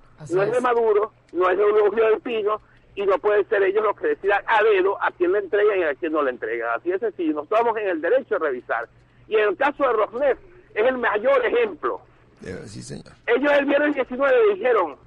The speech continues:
Speaker 2: anunciaron que le entregaban a Rosneft el cuarenta por ciento. Para que Rosneft llegue al cuarenta por ciento, quiere decir que está comprando el veintitrés por ciento de las acciones de P D V S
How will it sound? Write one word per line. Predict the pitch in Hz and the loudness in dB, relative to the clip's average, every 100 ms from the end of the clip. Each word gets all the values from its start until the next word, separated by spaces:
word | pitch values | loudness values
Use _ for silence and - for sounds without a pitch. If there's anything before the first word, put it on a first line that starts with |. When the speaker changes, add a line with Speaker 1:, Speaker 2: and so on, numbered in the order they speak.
| - _ _ _ - | -20 _ _ _ -2
Speaker 2:
anunciaron | 196 208 - 262 247 220 | 2 2 2 2 2 2
que | 214 | 2
le | 196 | 0
entregaban | 180 185 196 233 233 | 0 0 2 2 2
a | |
Rosneft | 208 190 226 233 | 0 -2 -2 -2
el | 214 | -2
cuarenta | 175 175 190 208 190 | -2 0 0 -2 -6
por | 175 143 | -6 -2
ciento. | 156 123 101 - - | -2 -4 -8 -20 -6
Para | 196 202 | -2 0
que | 202 | 0
Rosneft | 190 190 202 254 | 0 0 0 -2
llegue | 240 277 | -2 0
al | 269 | 0
cuarenta | 208 240 240 226 | 2 0 0 -2
por | 202 208 | -4 -6
ciento, | 240 208 | -6 -2
quiere | 220 247 | 2 2
decir | 220 247 | 2 -2
que | 240 | -6
está | 233 | -4
comprando | 202 226 233 226 | -4 -2 -2 2
el | 202 | 2
veintitrés | 190 196 180 196 233 277 | 2 0 0 -4 0 0
por | - 226 | 0 -2
ciento | - 269 262 | -2 -4 0
de | 208 | 0
las | 175 | 0
acciones | 156 233 240 185 | -2 0 0 0
de | 170 | -2
P | - | -2
D | 143 | -2
V | 143 | 0
S | 147 | 0